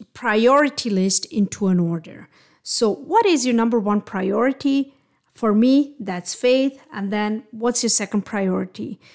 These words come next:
Yes, everything is important, but not everything is equally important.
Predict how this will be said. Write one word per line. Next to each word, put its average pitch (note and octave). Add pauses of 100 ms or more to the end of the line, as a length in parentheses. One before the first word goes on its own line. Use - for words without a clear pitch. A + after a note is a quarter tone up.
(260)
Yes, C4 (440)
everything D4
is A#3
important, A3+ (420)
but G#3+
not A3+
everything A#3
is G3+
equally G3+
important. F#3+